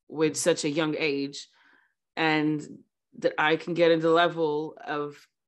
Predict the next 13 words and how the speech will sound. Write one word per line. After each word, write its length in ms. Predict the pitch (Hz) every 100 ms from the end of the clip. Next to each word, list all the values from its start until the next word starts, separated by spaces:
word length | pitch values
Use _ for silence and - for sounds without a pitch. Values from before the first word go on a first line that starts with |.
| _ _ _
when 320 | 151 175 170 160
someone's 360 | 170 160 147
experiencing 960 | 147 - 202 202 185 156 143 147 139 135
things, 340 | 147 135 139
or 100 | 143
when 180 | 143 147
we 80 | 151
have 160 | 147 139
a 40 |
case, 580 | 139 214 175 - - -
when 200 | 147 139
we 100 | 147
have, 420 | 147 147 143 135